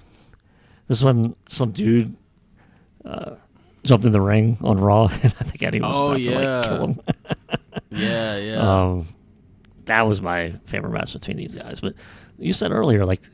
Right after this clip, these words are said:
Speaker 1: uh, just embarrassment of riches with talent at this time. You know, Eddie and R V D, Kurt Angle, Edge. Uh, uh, what was the other one? Uh,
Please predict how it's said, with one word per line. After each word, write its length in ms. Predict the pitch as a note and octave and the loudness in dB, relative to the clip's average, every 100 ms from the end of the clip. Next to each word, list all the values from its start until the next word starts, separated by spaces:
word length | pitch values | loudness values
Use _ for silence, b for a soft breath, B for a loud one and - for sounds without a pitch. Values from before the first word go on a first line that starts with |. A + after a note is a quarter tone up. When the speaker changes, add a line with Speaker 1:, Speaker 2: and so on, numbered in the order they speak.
| _ G#2 | _ -10
Speaker 1:
uh, 340 | G2 E2+ F2 | -8 -8 -10
just 380 | - - - - _ | -8 -8 -10 -16 _
embarrassment 480 | A2+ G#2 A2+ - A2 | -2 2 2 4 4
of 60 | G#2+ | 4
riches 380 | C3 B2 G2+ | 4 4 4
with 100 | G2+ | 2
talent 400 | - G#2 A#2+ G2+ | -2 -2 0 0
at 80 | - | -2
this 240 | G2 - - | -6 -6 -6
time. 380 | G#2 G2 G2 G2 - | -4 -2 -2 -4 -6
You 100 | - | -6
know, 180 | A#2 - | -8 -2
Eddie 420 | A#2 A2+ A#2 A#2+ - B B - | 2 6 6 4 2 B B -2
and 120 | A2 | 4
R 120 | G#2+ | 4
V 140 | G#2 G2+ | 4 6
D, 420 | G#2 F#2+ E2+ - b b _ | 6 6 2 -6 b b _
Kurt 160 | A#2 A#2 | 4 6
Angle, 360 | A#2 A2 A2 | 6 4 0
Edge. 560 | - G#2+ G2 E2 - - b b b b - | 2 4 4 2 -8 -10 b b b b -6
Uh, 440 | G2 F#2+ F#2 F2+ - - _ B2 | -2 0 0 -2 -6 -20 _ -6
uh, 200 | G#2 G2 | -2 0
what 140 | B2+ | 0
was 120 | - | -2
the 60 | G2+ | -4
other 140 | E2+ | -4
one? 380 | D#2 E2 E2 - | -8 -10 -10 -12
Uh, 460 | F2 F2 E2+ E2 | -8 -4 -4 -4